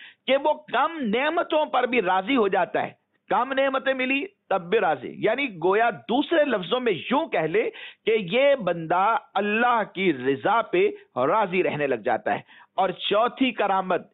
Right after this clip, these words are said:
इसे अल्लाह रब्बुल इज्जत ये अता फरमाता है कि इसका जो दिल है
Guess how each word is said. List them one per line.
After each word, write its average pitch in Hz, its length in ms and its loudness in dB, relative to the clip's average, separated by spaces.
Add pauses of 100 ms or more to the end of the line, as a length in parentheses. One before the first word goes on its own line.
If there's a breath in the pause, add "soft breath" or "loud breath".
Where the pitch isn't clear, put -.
(100)
इसे 196 200 0
अल्लाह 190 280 0
रब्बुल 165 260 0
इज्जत 180 300 -2
ये 143 240 0
अता 185 320 2
फरमाता 151 480 -2
है 147 180 0 (420 loud breath)
कि 190 60 0
इसका 208 600 -2
जो 160 200 0
दिल 202 440 -2
है 139 380 -2